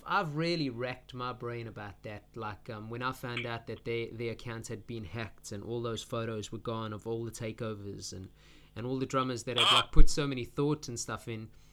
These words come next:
Speaker 1: and, and
Speaker 2: I
Speaker 1: they
Speaker 2: didn't
Speaker 1: were
Speaker 2: know about that.
Speaker 1: Oh, you didn't know?
Speaker 2: I didn't know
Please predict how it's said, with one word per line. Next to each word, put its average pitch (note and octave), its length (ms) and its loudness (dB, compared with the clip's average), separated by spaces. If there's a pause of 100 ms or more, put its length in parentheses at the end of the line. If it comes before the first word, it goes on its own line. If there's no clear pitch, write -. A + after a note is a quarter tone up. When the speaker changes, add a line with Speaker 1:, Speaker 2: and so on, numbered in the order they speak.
(260)
Speaker 1:
and, A#2+ 180 -4
and A#2+ 100 -10
Speaker 2:
I D3 120 8
Speaker 1:
they A#2+ 80 0
Speaker 2:
didn't B2 60 0
Speaker 1:
were G#2 100 -6
Speaker 2:
know F2 160 -2
about D#2 200 -6
that. F3+ 200 -2 (180)
Speaker 1:
Oh, - 80 0
you A#3 120 6
didn't C4+ 180 4
know? D4+ 340 6 (680)
Speaker 2:
I - 80 -2 (100)
didn't C#3 280 -2
know F#3 200 0